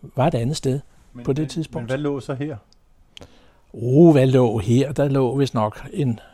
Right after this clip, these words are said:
Speaker 1: bid af Sibirien,
Speaker 2: Nå.
Speaker 1: som
Speaker 2: Der er nogle, der er nogle
Speaker 1: Ja.
Speaker 2: plader her, der har flyttet sig en hel del.
Speaker 1: <laughs> Så, så, så det, der er sjovt, det er jo, at, at,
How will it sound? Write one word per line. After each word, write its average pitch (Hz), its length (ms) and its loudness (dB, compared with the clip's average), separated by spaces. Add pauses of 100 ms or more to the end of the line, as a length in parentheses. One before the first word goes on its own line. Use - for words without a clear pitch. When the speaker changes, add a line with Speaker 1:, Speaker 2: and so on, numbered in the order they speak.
(140)
Speaker 1:
bid 127 240 -2
af 131 180 -4
Sibirien, 131 880 -4 (220)
Speaker 2:
Nå. 113 180 -10 (600)
Speaker 1:
som 110 480 -4 (140)
Speaker 2:
Der 123 60 -6
er 135 180 -2
nogle, 123 200 -8 (100)
der 117 60 -6
er 123 60 -4
nogle 127 200 -4
Speaker 1:
Ja. 113 60 -6
Speaker 2:
plader 123 280 6
her, 135 140 4
der 120 160 0
har 120 80 -4
flyttet 120 260 -2
sig 120 140 0
en 110 80 -2
hel 131 220 -6
del. 120 240 -6
Speaker 1:
<laughs> - 60 -20 (460)
Så, 139 340 -2
så, 135 240 -2
så 143 140 -4
det, 165 180 2
der 220 60 2
er 170 60 2
sjovt, 165 380 2
det 180 160 2
er 135 80 2
jo, 165 140 2
at, 131 280 -6
at, 131 260 -10